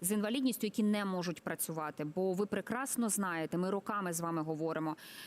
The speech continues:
що це неприпустимі суми, ну, є-, на які люди не можуть вижити. І всі розуміють, що потрібно змінювати.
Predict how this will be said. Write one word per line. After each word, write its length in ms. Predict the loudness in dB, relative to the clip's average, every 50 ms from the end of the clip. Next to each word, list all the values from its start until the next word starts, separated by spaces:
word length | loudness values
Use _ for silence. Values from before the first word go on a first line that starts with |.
| -12 -8
що 520 | -6 -6 -4 -2 0 0 0 0 0 0 0
це 180 | 0 0 2 2
неприпустимі 1160 | 2 2 2 2 0 0 0 0 0 0 0 2 2 0 2 2 2 2 4 2 2 2 2
суми, 600 | 2 2 2 2 2 4 4 4 4 4 2 0 -4 -6 -12 -20 -6 0
ну, 220 | 2 2 4 4 2
є-, 180 | 2 2 2
на 140 | 2 2 2
які 220 | 2 0 2 2 2
люди 240 | 2 4 4 4
не 100 | 4 4
можуть 360 | 4 2 2 2 0 0 0 0
вижити. 440 | 2 2 2 2 2 0 0 -2 -2 -2
І 60 | 0
всі 260 | 0 2 4 4 4
розуміють, 540 | 4 4 4 4 6 6 6 6 4 2 0
що 180 | -2 -2 -2
потрібно 460 | -2 -2 -2 -2 -2 0 0 0 2 2
змінювати. 580 | 2 2 2 4 4 2 2 2 0 -2 -2